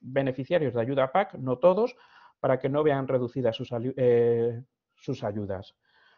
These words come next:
¿Vale? Este, este conjunto de obligaciones se articulan sobre la base de buenas condiciones agrarias y medioambientales, que son las becan, o los requisitos legales de gestión.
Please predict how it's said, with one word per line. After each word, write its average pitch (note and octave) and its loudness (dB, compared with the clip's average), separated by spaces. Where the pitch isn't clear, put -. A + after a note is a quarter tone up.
¿Vale? G3 0
Este, D#3+ 8
este E3 -6
conjunto D#3+ 0
de D#3 6
obligaciones D3+ -2
se - -4
articulan C3 0
sobre B2+ -2
la B2+ 2
base D#3+ 0
de A#2 0
buenas C#3 -4
condiciones D3 -4
agrarias C#3 -4
y B2 -8
medioambientales, D3+ -2
que - -6
son C#3 -6
las C#3 0
becan, G#3 -4
o G#3+ 2
los C3 -2
requisitos C3+ -6
legales B2 -2
de B2 -4
gestión. G#2 -10